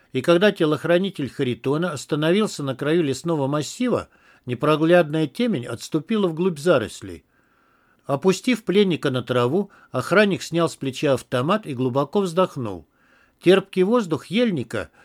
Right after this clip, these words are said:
словно наждачная бумага, заскреб по гортани, оставляя горьковатый привкус. «Слышь меня, паря!» Здоровяк ткнул Зверева массивным глушителем в плечо. «Беги давай,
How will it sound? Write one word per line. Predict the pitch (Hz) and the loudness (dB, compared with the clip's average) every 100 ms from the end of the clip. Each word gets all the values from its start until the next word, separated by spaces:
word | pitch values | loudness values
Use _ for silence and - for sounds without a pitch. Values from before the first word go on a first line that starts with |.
| _ | _
словно | - 170 165 160 | 0 2 2 2
наждачная | 160 135 165 165 - 143 | 0 2 0 0 -2 -4
бумага, | 143 175 226 147 | -2 0 0 -2
заскреб | 113 131 - 180 - | -2 -4 -2 -2 -2
по | 156 | -4
гортани, | 139 147 - 214 180 92 - | -2 -2 0 -2 -2 -6 -12
оставляя | - 151 151 185 156 | -10 -6 0 2 2
горьковатый | 135 131 156 160 151 135 | 0 0 2 2 0 -4
привкус. | 151 123 - 92 - _ _ _ _ _ _ | -2 -4 -6 -18 -20 _ _ _ _ _ _
«Слышь | - 202 233 - | -4 2 2 0
меня, | 143 117 | -4 -4
паря!» | - 202 202 104 78 _ _ _ _ - | 0 4 4 2 -6 _ _ _ _ -16
Здоровяк | 104 139 147 165 - - | -2 2 4 4 2 -6
ткнул | - 156 143 | -6 -2 -2
Зверева | 120 175 214 123 98 | 0 0 2 0 -2
массивным | 110 123 127 180 156 139 | -6 -6 -4 -2 -2 -2
глушителем | 131 143 - 202 156 139 | -2 -4 -4 -4 -4 -4
в | - | -4
плечо. | 147 139 - 95 - _ _ _ | -4 -4 -6 -8 -8 _ _ _
«Беги | 123 180 190 202 | 0 2 2 2
давай, | 156 127 95 80 | 2 2 0 -4